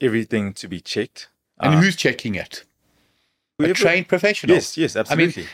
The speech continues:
Speaker 2: you go to a doctor,
Speaker 1: Mm.
Speaker 2: you want a script.
Speaker 1: Mm.
Speaker 2: Do you expect a script to be written by the receptionist?
Speaker 1: No.
Speaker 2: Or do you expect the doctor to say, "Are you allergic to penicillin?" "No, I'm not." Perfect. I'm giving you, I mean,
Speaker 1: Yes,
Speaker 2: have you
Speaker 1: yes,
Speaker 2: been there, done
Speaker 1: yes.
Speaker 2: it?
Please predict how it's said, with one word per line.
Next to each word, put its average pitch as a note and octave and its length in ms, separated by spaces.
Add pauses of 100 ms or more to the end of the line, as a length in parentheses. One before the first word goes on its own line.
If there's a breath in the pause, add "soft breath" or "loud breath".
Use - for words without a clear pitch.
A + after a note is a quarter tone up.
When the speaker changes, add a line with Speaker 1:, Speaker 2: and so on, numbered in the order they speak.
(140)
Speaker 2:
you F#3 100
go B3 120
to B3+ 80
a A#3+ 60
doctor, E3 540
Speaker 1:
Mm. G#2 160 (240)
Speaker 2:
you C#3+ 160
want D#3 160
a C#3+ 60
script. - 640
Speaker 1:
Mm. F#2+ 160
Speaker 2:
Do B2+ 100
you C3 80
expect D#3+ 320
a C#3+ 60
script E3 320
to D#3 80
be C3 120
written C3 320
by A#2 240
the A2 140
receptionist? F3 800
Speaker 1:
No. A#2+ 180
Speaker 2:
Or B2 80
do A#2+ 60
you B2+ 60
expect D3 300
the C3+ 80
doctor C#3 320
to B2+ 80
say, C3 300 (300 loud breath)
"Are B2 60
you C3+ 160
allergic C3+ 360
to B2 100
penicillin?" A#2+ 600 (300)
"No, G2+ 200
I'm G2+ 160
not." C#3 300 (160)
Perfect. B3 440
I'm B2 80
giving B2+ 220
you, C#3+ 80 (200 loud breath)
I F#3+ 60
mean, F3+ 80
Speaker 1:
Yes, D3+ 140
Speaker 2:
have F3 120
you G3 80
Speaker 1:
yes, C4+ 140
Speaker 2:
been D#4+ 120
there, G#2+ 120
done F3 240
Speaker 1:
yes. G#2+ 100
Speaker 2:
it? G2+ 60